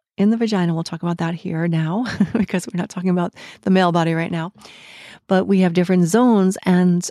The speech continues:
um, when we work with something like the jade egg with these healing sounds, these different zones are connected to, um,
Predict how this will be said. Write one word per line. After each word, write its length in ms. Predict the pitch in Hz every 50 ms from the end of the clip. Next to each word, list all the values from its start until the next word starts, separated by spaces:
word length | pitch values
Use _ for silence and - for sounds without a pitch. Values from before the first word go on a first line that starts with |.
| -
um, 480 | - 175 175 170 175 170 170 175 180 - - - -
when 160 | 190 185 180
we 100 | 180 180
work 240 | 180 170 180 180 -
with 100 | - 180
something 320 | - - 170 - 185 175
like 160 | 170 165 170 -
the 80 | 175
jade 400 | 165 156 - 175 175 175 170 170 - -
egg 520 | 196 226 233 226 202 190 175 170 170 - -
with 200 | - 180 202 202
these 220 | - 196 185 180
healing 480 | - - - - 190 185 175 170 170 170
sounds, 800 | 165 - - - 202 220 233 226 202 180 165 160 160 165 - - - - - - _ _ _ -
these 140 | 185 175
different 320 | 170 - 240 - 254 233 202
zones 280 | - 190 180 180 170
are 80 | 175 165
connected 720 | - - - 180 175 170 170 165 - - - 170 170 180
to, 460 | - - - 175 175 170 170 165 165 -
um, 380 | - 160 160 160 170 170 180